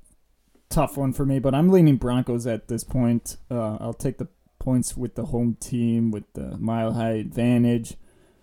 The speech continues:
Um, I, I don't think, uh, the game against Kansas City this past weekend is any indication of, um, how this Broncos team is. Uh, the bl-,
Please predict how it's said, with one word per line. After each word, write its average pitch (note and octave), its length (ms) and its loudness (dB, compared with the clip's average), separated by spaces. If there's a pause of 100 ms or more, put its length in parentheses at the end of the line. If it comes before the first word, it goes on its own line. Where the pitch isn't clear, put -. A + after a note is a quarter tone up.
(340)
Um, B2 480 0
I, D#3 240 4
I D#3 80 8
don't D3+ 180 4
think, D3 220 0
uh, B2+ 300 4 (160)
the C3 160 2 (340)
game C3 240 4
against B2 300 0
Kansas A#2+ 320 0
City A#2 240 -2
this A2 160 -4
past - 680 -4
weekend A2 560 -2
is A2 300 -10 (440)
any A#2+ 220 0
indication A2 600 -4
of, A2 300 -8 (140)
um, - 340 -10 (140)
how A#2+ 160 -6
this - 220 -8
Broncos - 480 -8
team A2+ 260 -2
is. A2 340 -4
Uh, G#2 200 -10 (320)
the A#2+ 60 -8
bl-, B2 320 -2